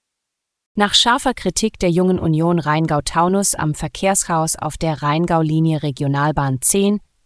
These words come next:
hat die Vias G M B H ab Montag, dem achtzehnten August, einen verlässlichen Betrieb zu Schul- und Pendlerzeiten angekündigt. Zur Umsetzung hat das Unternehmen sieben Lokführer in Arbeitnehmerüberlassung verpflichtet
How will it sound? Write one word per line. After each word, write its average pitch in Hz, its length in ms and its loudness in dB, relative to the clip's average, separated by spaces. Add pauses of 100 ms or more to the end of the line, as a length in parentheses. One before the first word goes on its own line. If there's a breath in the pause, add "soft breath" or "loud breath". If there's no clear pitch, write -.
hat - 200 -6
die 170 200 -2
Vias 202 400 2
G 254 140 -2
M 165 160 0
B 147 140 -2
H 160 180 2
ab - 200 0
Montag, 190 420 0
dem 151 220 -4
achtzehnten - 560 -2
August, 147 540 -4 (280)
einen 151 260 -2
verlässlichen 170 680 -2
Betrieb - 460 -4
zu - 140 -4
Schul- 190 400 -2 (200 soft breath)
und 190 220 -4
Pendlerzeiten 135 800 -2
angekündigt. 120 880 -8 (140)
Zur 233 240 0
Umsetzung 185 680 2
hat 165 140 -4
das 165 140 -2
Unternehmen 165 600 2
sieben 247 380 2
Lokführer 170 880 0
in 165 180 -4
Arbeitnehmerüberlassung 160 1300 0
verpflichtet - 760 -6